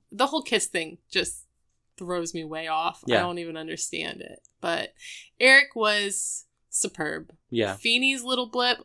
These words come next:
Speaker 1: superb.
Speaker 2: Yeah, it was so good.
Speaker 1: Like,
Speaker 2: He had to make up for the entirety of Alan and Amy's conversation with Corey, and he did it swimmingly.
Speaker 1: Yes.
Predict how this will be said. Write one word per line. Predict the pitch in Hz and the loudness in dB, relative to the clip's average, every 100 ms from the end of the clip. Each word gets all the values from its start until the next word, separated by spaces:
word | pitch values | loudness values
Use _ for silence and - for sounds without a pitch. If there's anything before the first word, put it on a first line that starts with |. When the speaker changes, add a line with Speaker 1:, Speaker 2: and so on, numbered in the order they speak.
| _ | _
Speaker 1:
superb. | - - 208 202 - 160 165 165 139 | -4 0 0 -2 -4 -6 -6 -4 6
Speaker 2:
Yeah, | 156 | 8
it | |
was | 139 - | 8 6
so | 147 135 | 6 8
good. | 135 113 - _ _ | 8 6 2 _ _
Speaker 1:
Like, | 190 180 | -4 2
Speaker 2:
He | 175 175 156 | 4 6 6
had | 165 | 6
to | 139 | 6
make | 139 139 | 6 8
up | 147 - | 6 6
for | 139 | 2
the | 127 | 2
entirety | 127 - 127 135 127 123 | 0 2 6 8 6 4
of | - 117 117 113 - | 6 6 6 2 0
Alan | 123 120 120 | 2 4 2
and | 117 117 | 2 2
Amy's | 120 117 113 | 2 0 -2
conversation | - 110 107 120 113 110 | -2 -2 0 0 0 -2
with | 104 | -2
Corey, | 127 120 104 | 2 2 2
and | 101 | -2
he | 101 - | -4 0
did | 123 | 2
it | 131 - _ _ _ | 0 -4 _ _ _
swimmingly. | - - 110 104 - - | -12 -4 -2 -2 -4 -8
Speaker 1:
Yes. | 220 208 180 - - | -4 0 0 -2 -6